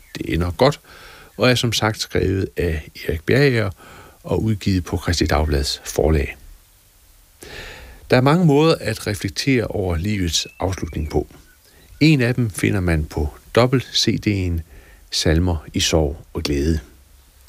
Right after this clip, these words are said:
Skærtorsdag to tusind og fem skrev Marianne Harbo sin første salme, og om aftenen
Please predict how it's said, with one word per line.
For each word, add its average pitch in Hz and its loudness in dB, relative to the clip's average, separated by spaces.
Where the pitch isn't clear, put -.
Skærtorsdag 156 2
to 139 2
tusind 135 -2
og 101 2
fem - 0
skrev - 0
Marianne 90 0
Harbo 85 -2
sin 80 -2
første - -2
salme, 71 0
og - -10
om - -6
aftenen 139 2